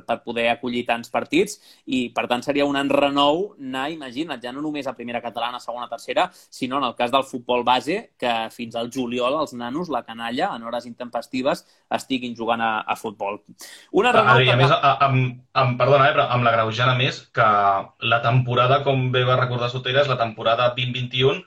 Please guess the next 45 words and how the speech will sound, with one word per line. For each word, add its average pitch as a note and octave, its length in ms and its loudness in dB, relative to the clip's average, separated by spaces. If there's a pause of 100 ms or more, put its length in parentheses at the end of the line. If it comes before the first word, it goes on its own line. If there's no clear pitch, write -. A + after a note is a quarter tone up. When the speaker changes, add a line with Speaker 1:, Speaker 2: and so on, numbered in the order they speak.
(500)
Speaker 2:
tampoc C3+ 300 2
està G3 120 0
assegurat D#3 440 2
que C#3 160 0
comenci C3+ 520 0
amb B2+ 240 2
les A#2+ 200 0
dates A#2 280 0
habituals. B2 560 -2
És A2 160 -8
a A#2 60 -6
dir, A#2 180 -10
no A#2+ 160 -8
sabem C3 300 -2
si C#3 80 0
a C3 60 2
lo B2+ 100 -2
millor C3+ 460 2
començarà B2+ 420 2
amb B2+ 100 0
una B2 80 0
mica B2+ 220 0
de A#2+ 100 2
retard, D3 320 2
potser B2+ 220 -4
a C3 40 2
mitjans B2+ 220 -4
de, B2+ 220 -8
de B2 100 -2
setembre, D3 440 -2
potser C3 420 0
a, G#2+ 100 6
a B2 400 2
octubre, C#3+ 460 0 (480)
i C3 100 0
si B2+ 220 -2
tenim A#2+ 200 2
una C3 140 6
superpoblació, B2+ 840 2
eh, A#2 520 6 (120)
de, A#2 100 6 (800)
d'equips B2+ 320 0
a B2+ 140 4
les A#2+ 140 0
categories B2+ 680 0